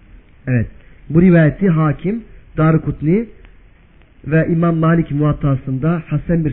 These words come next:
senetle tahriş etmişlerdir. Bu rivayetten anlaşıl-, anlaşılan durum, yani biz,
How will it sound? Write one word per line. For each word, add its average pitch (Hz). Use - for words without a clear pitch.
senetle 131
tahriş 135
etmişlerdir. 117
Bu 240
rivayetten 240
anlaşıl-, 208
anlaşılan 190
durum, 170
yani 160
biz, 156